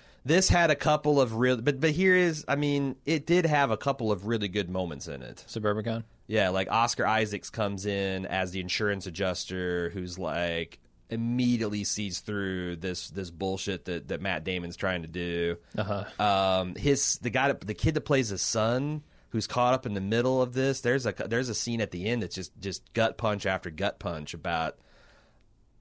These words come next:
Speaker 1: you know, this little boy realizing that his daddy's gonna kill him. That's how
Speaker 2: Hmm.
Speaker 1: fucking,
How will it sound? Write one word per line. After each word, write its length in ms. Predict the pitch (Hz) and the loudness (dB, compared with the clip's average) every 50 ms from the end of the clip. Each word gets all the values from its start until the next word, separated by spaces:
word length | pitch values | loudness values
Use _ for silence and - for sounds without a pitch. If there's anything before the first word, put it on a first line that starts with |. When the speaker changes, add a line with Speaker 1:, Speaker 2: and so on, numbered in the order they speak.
| _ _ _ _ _ - - | _ _ _ _ _ -10 -6
Speaker 1:
you 140 | 107 110 | -4 -2
know, 380 | 101 98 92 90 87 90 92 92 | 0 0 0 0 0 0 -2 -2
this 280 | 87 92 110 - - 127 | -2 -2 -4 -2 -2 -4
little 120 | 110 107 | -4 -4
boy 380 | 90 80 104 110 120 120 113 104 | -2 0 2 2 4 4 4 2
realizing 640 | 95 101 101 104 101 104 101 104 104 98 101 98 | 2 0 0 0 2 2 2 2 2 0 -2 -2
that 60 | 95 98 | -4 -4
his 100 | 92 87 | -4 -2
daddy's 340 | 82 95 98 113 120 110 | 0 0 0 0 0 -2
gonna 180 | 92 95 85 80 | -4 -6 -6 -6
kill 280 | - - 117 123 131 104 | -6 -2 -2 0 0 -2
him. 200 | 82 78 78 - - - _ - _ - | -4 -6 -8 -12 -16 -20 _ -20 _ -4
That's 180 | 104 107 - | -4 -2 0
how 400 | 117 107 104 101 101 101 98 92 | 0 2 2 4 4 4 2 0
Speaker 2:
Hmm. 60 | - - | -2 -2
Speaker 1:
fucking, 800 | - - 107 104 - - 107 104 101 101 101 98 98 95 - | -2 -2 -2 0 0 -2 -2 -2 -2 -4 -4 -6 -6 -8 -8